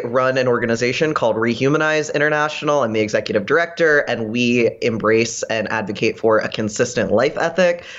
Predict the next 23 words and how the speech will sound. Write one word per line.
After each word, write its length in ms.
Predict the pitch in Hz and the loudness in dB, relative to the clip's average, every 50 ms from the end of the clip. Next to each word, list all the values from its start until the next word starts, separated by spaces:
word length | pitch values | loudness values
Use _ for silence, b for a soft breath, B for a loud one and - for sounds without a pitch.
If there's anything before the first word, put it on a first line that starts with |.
| B B | B B
which 240 | B 127 123 - - | B -2 -2 0 0
means, 500 | 131 123 120 117 117 113 113 113 113 - - | 0 0 2 2 2 0 0 -2 -4 -4 -4
um, 300 | 113 110 104 107 104 - - | -4 -2 -2 -4 -4 -4 -4
opposing 420 | 104 - - 180 185 185 196 170 | -4 -2 0 0 0 2 0 0
violence 400 | 135 131 131 135 143 143 143 - | 0 0 0 0 0 -2 -2 -2
against 320 | 139 - 123 120 117 - - | -2 -2 -2 -2 -2 -4 -4
human 240 | 127 117 117 113 | -2 -2 -2 -2
beings, 460 | 98 107 104 104 104 104 110 113 - B B B B B B | -2 -2 0 0 0 0 -2 -4 -6 B B B B B B
like 160 | 135 139 135 | -2 -2 0
I 80 | 127 123 | 0 -2
said, 320 | 120 - 110 104 101 101 - | -2 -2 -2 -2 -2 -2 -2
in 100 | 123 123 | -2 0
all 120 | 135 147 151 | 0 0 0
stages 340 | - - 143 135 127 123 | 0 0 0 0 0 0
of 120 | 127 110 98 | -2 0 2
their 140 | 117 110 104 | 2 2 2
life 400 | 104 104 104 107 110 110 - - - | 2 4 4 2 2 0 -2 -6 -6
and 180 | 113 107 104 | -4 -4 -4
in 180 | - 113 113 107 | -2 -2 0 0
all 140 | 104 104 107 | 2 0 0
circumstances. 920 | - - 104 - - 104 104 - - - 101 101 98 - - 101 95 98 - | 2 0 -2 0 0 -4 -4 0 0 0 0 0 0 2 2 2 2 2 2
And 200 | - 107 107 107 | 2 2 0 0
so 360 | - 113 104 107 104 101 | 0 2 2 2 2 2